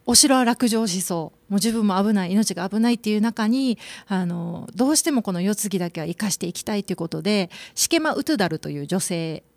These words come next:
に背負わせて、脱出させて、そのまま生き延びてるっていうお話があるんですけど、で、忘れた頃に、わしりんご、あのことさ、わし-、忘れた頃に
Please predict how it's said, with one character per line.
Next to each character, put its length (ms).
に 180
背 180
負 120
わ 100
せ 140
て、 280
脱 160
出 280
さ 160
せ 120
て、 360
そ 180
の 80
ま 120
ま 100
生 100
き 140
延 80
び 100
て 100
る 80
っ 20
て 220
い 60
う 80
お 40
話 360
が 80
あ 40
る 120
ん 40
で 80
す 120
け 120
ど、 200
で、 100
忘 260
れ 120
た 140
頃 180
に、 120
わ 120
し 120
り 80
ん 60
ご、 100
あ 60
の 100
こ 100
と 100
さ、 180
わ 100
し-、 220
忘 280
れ 100
た 120
頃 220
に 260